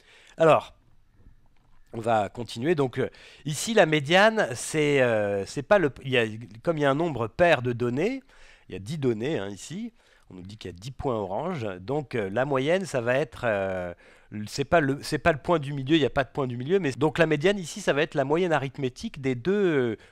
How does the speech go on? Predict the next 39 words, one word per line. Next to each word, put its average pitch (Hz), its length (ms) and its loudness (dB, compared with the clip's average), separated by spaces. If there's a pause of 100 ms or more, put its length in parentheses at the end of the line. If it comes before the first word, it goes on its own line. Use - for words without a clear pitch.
nombres 139 380 0
qui - 140 -10
sont 139 260 -6
au 143 60 0
milieu. 135 340 -4
Donc 87 200 -14
les 110 80 -10
deux 117 100 -8
nombres 107 460 -8
qui - 100 -20
sont 98 180 -14
au 98 60 -14
milieu, 104 220 -10
c'est 101 160 -14
ces 98 160 -14
deux-là, 92 320 -8
hein. 110 220 -12 (520)
Donc 123 180 -4
je 139 60 -8
vais 147 220 2 (300)
commencer, 139 460 -2
alors 110 280 0
il 117 80 -10
faut 143 140 -8
que 123 120 -12
j'ai 147 180 -4
une 120 140 -4
médiane 127 400 -4
de 120 80 -6
moins 143 240 -4
quatre 165 240 -4
virgule 131 320 -6
cinq. 98 460 -8 (500)
Donc 95 240 -20
je 95 140 -20
vais 92 260 -16
déplacer 117 520 -10
tout - 180 -20
ça. 147 480 -2